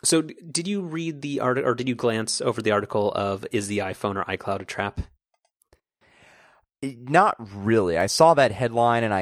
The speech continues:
Speaker 2: I felt like I knew the direction that was going, but, um, why don't, why don't you explain this here?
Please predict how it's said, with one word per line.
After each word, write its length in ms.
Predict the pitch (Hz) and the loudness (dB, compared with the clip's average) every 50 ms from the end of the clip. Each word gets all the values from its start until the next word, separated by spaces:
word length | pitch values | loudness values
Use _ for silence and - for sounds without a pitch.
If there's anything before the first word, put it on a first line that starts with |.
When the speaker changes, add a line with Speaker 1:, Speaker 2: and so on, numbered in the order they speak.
| 92 90 78 | -2 -2 -4
Speaker 2:
I 40 | 101 | -6
felt 320 | - - - 120 113 82 | -2 2 4 4 4 4
like 200 | 104 107 104 - | 4 2 0 0
I 80 | 104 104 | -2 -2
knew 240 | 104 104 107 107 101 | 0 0 0 0 0
the 80 | 101 | 0
direction 360 | 92 101 101 101 101 - 120 | 2 2 2 2 2 2 0
that 140 | 104 98 80 | -2 0 0
was 100 | 95 92 | -2 -4
going, 460 | - - 101 98 101 101 107 107 104 | -2 0 0 2 2 0 0 -2 -4
but, 400 | - - 90 87 85 85 82 78 - _ - | -2 0 0 2 2 0 -2 -4 -6 _ -6
um, 540 | 82 80 76 76 78 78 78 80 82 90 - | -6 -4 -4 -4 -6 -6 -8 -10 -12 -10 -2
why 120 | - 104 104 | 0 0 0
don't, 140 | 98 87 90 | 0 0 -2
why 80 | 95 | -4
don't 180 | 92 87 - - | -4 -4 -6 -8
you 80 | 78 | -8
explain 320 | - - - - 71 58 50 | -8 -8 -8 -8 -8 -8 -8
this 180 | 50 - - | -8 -10 -10
here? 220 | - - - - | -10 -10 -10 -12